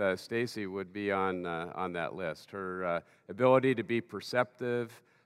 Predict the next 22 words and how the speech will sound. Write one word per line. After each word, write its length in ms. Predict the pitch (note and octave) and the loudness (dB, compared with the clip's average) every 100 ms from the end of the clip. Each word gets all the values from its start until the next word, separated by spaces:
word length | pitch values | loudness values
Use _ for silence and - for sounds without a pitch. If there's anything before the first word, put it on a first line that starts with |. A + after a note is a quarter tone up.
| - | -8
uh, 200 | F2+ F2 | -4 -4
the 120 | F2+ | -4
humor 340 | G#2 B2 A#2+ | -6 -2 0
that 160 | A2 G#2+ | 0 -2
she 140 | - | -4
brings, 580 | G#2+ G2+ G2+ G2 G2+ - - | -10 -4 -2 0 -4 -8 -10
and 260 | F#2 F#2 | -6 -6
the 100 | F2 | -6
relational 760 | E2 F2+ F2 G2 F#2 F#2+ F#2 F2 | -8 -8 -6 -6 -6 -8 -6 -6
warmth 360 | F2+ F#2 - | -4 -4 -4
that 160 | - - | -10 -14
she 100 | - | -14
brings 360 | E2 F2 E2 - | -6 -6 -6 -10
to 100 | - | -14
context 580 | F2+ D#2+ - D2+ D2 | -8 -8 -8 -10 -10
is 120 | D#2+ F2 | -16 -10
really, 320 | F2 E2+ D#2 _ - | -4 -4 -6 _ -2
really 240 | B2+ C#3 A#2 | 6 8 8
a 40 | |
great 280 | A2 A2 G2+ | 8 6 8
thing. 260 | G#2+ F2+ D#2 | 6 6 4
So, 220 | - G2 | 2 4